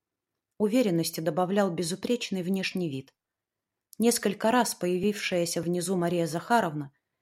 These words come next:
не нашла к чему придраться. Она фыркала, определив,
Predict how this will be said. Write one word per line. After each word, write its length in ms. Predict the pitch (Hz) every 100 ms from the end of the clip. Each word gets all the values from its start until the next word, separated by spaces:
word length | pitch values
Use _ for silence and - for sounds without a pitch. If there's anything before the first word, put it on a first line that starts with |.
| _ -
не 140 | 202
нашла 340 | 226 226 202 156
к 80 | -
чему 300 | 151 151 143
придраться. 640 | 151 143 139 - - - _ _ _ _ _ _ _ -
Она 260 | 226 233
фыркала, 520 | 233 247 185 - 160
определив, 640 | 160 170 175 196 214 240